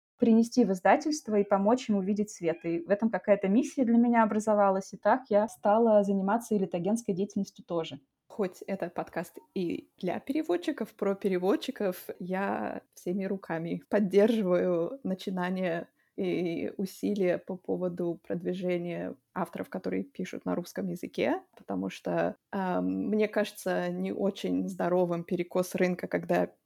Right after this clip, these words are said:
Speaker 2: до недавнего времени переводных книг было примерно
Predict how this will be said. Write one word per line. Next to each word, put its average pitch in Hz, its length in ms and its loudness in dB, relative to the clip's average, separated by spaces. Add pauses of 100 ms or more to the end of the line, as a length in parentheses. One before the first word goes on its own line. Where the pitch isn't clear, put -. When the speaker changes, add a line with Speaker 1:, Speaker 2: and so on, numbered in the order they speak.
(300)
Speaker 2:
до 180 140 2
недавнего 170 500 0
времени 165 360 -2
переводных 175 500 -4
книг 170 280 -8
было 180 200 -2
примерно 175 560 -4